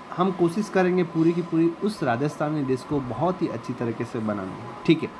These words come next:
चलिए हैं हमारे, अ, kitchen में चलते हैं। चलिए, Good हमने ले लिया है और good चार कटोरी आपको लेके उसको भी गर्म करना है।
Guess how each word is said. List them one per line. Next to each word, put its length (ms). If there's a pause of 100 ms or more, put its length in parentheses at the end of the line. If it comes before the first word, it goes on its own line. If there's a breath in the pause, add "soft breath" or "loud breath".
(160)
चलिए 220
हैं 140
हमारे, 400
अ, 60 (580)
kitchen 220
में 120
चलते 260
हैं। 140
चलिए, 320 (360 loud breath)
Good 200
हमने 340
ले 240
लिया 240
है 160
और 220
good 140
चार 260
कटोरी 320
आपको 280
लेके 280
उसको 260
भी 160 (320)
गर्म 240
करना 260
है। 80